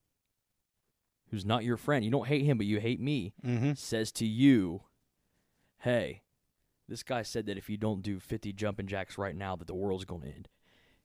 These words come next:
Speaker 1: And you're like, "Who?" And you say, "Oh," and like, "Oh, I hate that guy. I better do them." You see
Speaker 2: So
Speaker 1: what
Speaker 2: it
Speaker 1: I'm getting at? It's like,
Speaker 2: So the
Speaker 1: even people that hate each other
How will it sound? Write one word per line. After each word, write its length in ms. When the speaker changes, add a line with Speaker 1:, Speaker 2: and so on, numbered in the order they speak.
Speaker 1:
And 200
you're 100
like, 140
"Who?" 340
And 80
you 60
say, 180
"Oh," 100
and 100
like, 140
"Oh, 120
I 80
hate 160
that 140
guy. 280
I 100
better 340
do 180
them." 180
You 100
see 60
Speaker 2:
So 60
Speaker 1:
what 60
Speaker 2:
it 20
Speaker 1:
I'm 60
getting 260
at? 200
It's 200
like, 360
Speaker 2:
So 240
the 100
Speaker 1:
even 220
people 240
that 160
hate 360
each 240
other 380